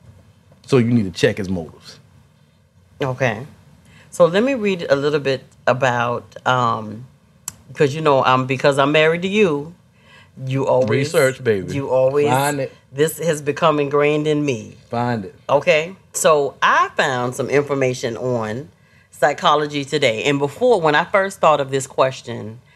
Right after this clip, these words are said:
Speaker 2: my first response is no. My first response was no.
Speaker 1: Brother, so if I had a female friend and we were friends from childhood and got married, so you,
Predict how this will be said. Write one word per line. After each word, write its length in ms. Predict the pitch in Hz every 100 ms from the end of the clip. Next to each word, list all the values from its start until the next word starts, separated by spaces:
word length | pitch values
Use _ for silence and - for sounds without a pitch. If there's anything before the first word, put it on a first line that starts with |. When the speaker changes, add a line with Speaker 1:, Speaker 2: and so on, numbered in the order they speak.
| _ - _
Speaker 2:
my 300 | 139 139 170
first 340 | 202 170 151 143
response 520 | 127 139 127 120 -
is 580 | - 127 120 113 117 -
no. 240 | 143 143 113
My 140 | 131
first 220 | 131 160
response 420 | 160 147 139 123 -
was 140 | 143
no. 360 | 208 233 - - _ _ _ _ _ 95
Speaker 1:
Brother, 460 | 117 117 120 117
so 300 | - 135 120
if 80 | 110
I 120 | 131
had 200 | 156 151
a 40 | 131
female 420 | - 160 147 131
friend 340 | 127 135 123
and 120 | 113 107
we 80 | 139
were 120 | 127
friends 440 | - 131 123 120
from 100 | 113 104
childhood 680 | 127 123 107 104 92 90 - _ _ _ _
and 600 | 117 117 117 110 104 101 90 - _ _ _ _ _ _ _ _ _ -
got 260 | 113 120 110
married, 480 | 117 113 104 95 92
so 560 | - 120 110 104 98 95 _ _ 92
you, 260 | 120 160